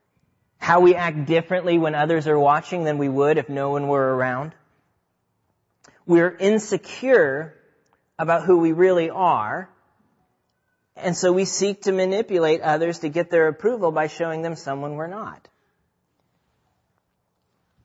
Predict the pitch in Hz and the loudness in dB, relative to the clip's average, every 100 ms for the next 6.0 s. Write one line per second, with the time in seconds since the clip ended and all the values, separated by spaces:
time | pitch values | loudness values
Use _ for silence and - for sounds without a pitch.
0 | _ _ _ 156 - 214 240 220 160 151 | _ _ _ -12 -10 -2 0 2 0 -2
1 | 139 151 - 160 156 151 - 160 160 165 | -2 -2 -2 -2 -4 -8 -10 -6 -2 -4
2 | - 220 220 175 - - 233 233 160 139 | -4 -6 0 -2 -2 -8 -4 0 0 -2
3 | - _ - 143 143 190 233 220 190 180 | -8 _ -8 -6 0 2 2 0 -4 -2
4 | 175 165 160 156 151 151 170 165 156 147 | -2 -2 -4 -2 -4 -2 0 2 2 0
5 | 151 147 131 120 151 156 113 101 117 | 2 0 0 0 2 4 2 -2 -6